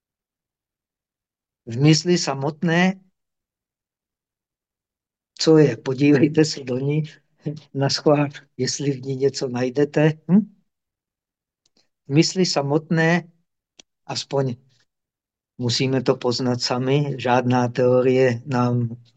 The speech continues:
to neobjasní. V mysli samotné od samého počátku není nic daného. Hm? Přesto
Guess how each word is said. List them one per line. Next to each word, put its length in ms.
to 420
neobjasní. 920
V 60
mysli 340
samotné 640
od 200
samého 460
počátku 640
není 320
nic 240
daného. 600
Hm? 240
Přesto 500